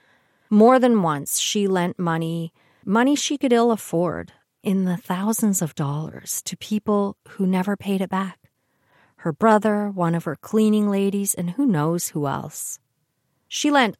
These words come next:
us money once, but I insisted on a promissory note and I paid her interest.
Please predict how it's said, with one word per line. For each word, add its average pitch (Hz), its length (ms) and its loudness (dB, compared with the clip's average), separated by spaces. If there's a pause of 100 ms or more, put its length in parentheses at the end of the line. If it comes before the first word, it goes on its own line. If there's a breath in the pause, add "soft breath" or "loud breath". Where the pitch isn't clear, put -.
us 202 320 4
money 156 340 0
once, 147 760 -8 (220)
but 170 120 2
I 185 100 4
insisted 220 560 2
on 175 120 0
a 165 60 -4
promissory 175 680 -2
note 160 300 -2
and 165 160 -2
I 156 180 -2
paid 151 320 -8
her 160 140 -8
interest. - 680 -4